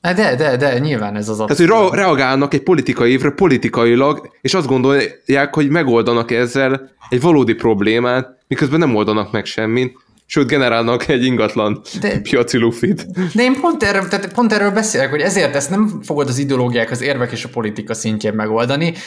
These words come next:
Speaker 1: Ha jól emlékszem, most
Speaker 2: Valójában,
Speaker 1: egy ország-
Speaker 2: jó, valójában, valójában, tényleg az, ba-, nem, valójában az ideológia szintjén oldod meg, csak nem, nem a politikai ide-, ideológia,
Speaker 1: Nem,
Speaker 2: nem.
Speaker 1: a gyakorlat
Speaker 2: Szemlélet-,
Speaker 1: szintjén.
Speaker 2: kell egy,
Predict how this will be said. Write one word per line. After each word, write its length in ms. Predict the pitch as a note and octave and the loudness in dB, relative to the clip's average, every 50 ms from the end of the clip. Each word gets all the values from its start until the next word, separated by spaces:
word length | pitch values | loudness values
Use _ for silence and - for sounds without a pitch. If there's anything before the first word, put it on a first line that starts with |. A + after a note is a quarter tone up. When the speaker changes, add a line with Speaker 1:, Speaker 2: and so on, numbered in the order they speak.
| - - - | -18 -12 -6
Speaker 1:
Ha 500 | - C3 C3 C#3 C#3 C#3+ C#3 C3+ - - D3+ | -2 0 2 2 2 2 2 0 0 -2 -2
jól 200 | E3+ F3 F#3 E3+ | -2 0 0 0
emlékszem, 380 | C#3+ B2+ B2 B2 B2 - C#3+ C3 | 0 0 0 -2 -2 -4 -2 0
most 120 | C3+ D#3+ | 2 4
Speaker 2:
Valójában, 380 | D#3 E3 E3 D#3+ D3+ D3+ D#3+ D3+ | 4 4 4 4 4 4 2 2
Speaker 1:
egy 60 | C#3 | 2
ország- 240 | C3 C3+ C#3 D#3 D#3 | 2 2 2 2 2
Speaker 2:
jó, 40 | B2 | 2
valójában, 460 | C#3 C#3+ D3+ D3 D3+ D3+ C#3 D#3 D3 | 2 4 4 4 4 4 2 2 2
valójában, 240 | C#3 C#3 C#3+ D3+ C#3+ | 2 2 2 2 2
tényleg 200 | - F3 F#3 G#3+ E3+ | 2 0 0 0 0
az, 160 | B2 - - - | -2 -4 -6 -4
ba-, 140 | B2 B2+ - - | -4 -2 -2 -2
nem, 120 | B2+ - - - - | -6 -6 -6 -6 -4
valójában 400 | A#2 B2+ D3+ F3 F3 E3+ F#3 F3+ | 0 2 2 2 2 2 2 0
az 120 | E3+ E3 | 0 2
ideológia 560 | G#3+ A3+ A#3 B3 F#3 C#3+ B2+ A#2+ A2+ A2+ A2 | 2 2 4 4 4 4 4 4 4 2 0
szintjén 460 | G#2 - - G#2+ G2 G#2 - - G#2 G2 | 0 0 -2 -2 -2 -2 -2 -2 0 2
oldod 300 | G2+ G2+ G#2 G#2 A2 G#2 | 2 2 2 2 0 0
meg, 100 | A#2+ A2+ | -2 -4
csak 180 | - - - | -4 -6 -4
nem, 140 | C#3+ D3+ - - - _ _ _ | -4 -4 -4 -8 -20 _ _ _
nem 160 | - C3+ C#3+ | -2 -2 -2
a 40 | C3+ - | -2 0
politikai 480 | - D3 C3 - - B2 - B2 A#2+ | 0 0 0 0 0 -2 0 2 4
ide-, 220 | A#2+ A#2 A#2 A#2 A#2 | 4 4 4 4 2
ideológia, 540 | A#2+ B2+ A#2 A#2+ A#2+ A#2 A#2 A#2 A2+ A#2 A#2 | 2 2 2 4 4 4 4 4 4 4 4
Speaker 1:
Nem, 100 | A3+ A#3 | 4 4
Speaker 2:
nem. 120 | A3 F#3 | 4 2
Speaker 1:
a 60 | D#3+ | 2
gyakorlat 500 | D#3+ E3 G#3 G#3 - E3 C3+ B2 - A#3 | 2 2 0 0 0 0 0 2 2 0
Speaker 2:
Szemlélet-, 220 | G#3+ G#3+ F3 D3 B2 A2 | 2 2 2 2 2 0
Speaker 1:
szintjén. 260 | G#2+ - G#2+ G#2 G#2 | -2 -4 -4 -4 -4
Speaker 2:
kell 160 | G#2+ - A#3 | -2 0 0
egy, 300 | G#3+ D#3+ C3+ - - - | 2 2 0 0 -4 -8